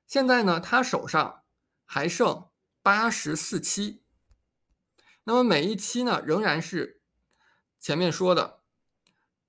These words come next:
六百四十五点六二。所以这个 note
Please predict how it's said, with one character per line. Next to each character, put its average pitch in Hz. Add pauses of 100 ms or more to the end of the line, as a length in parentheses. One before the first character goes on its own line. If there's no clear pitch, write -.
(300)
六 190
百 -
四 -
十 165
五 156
点 156 (1400)
六 156
二。 135 (2250)
所 247
以 - (140)
这 233
个 180
note 208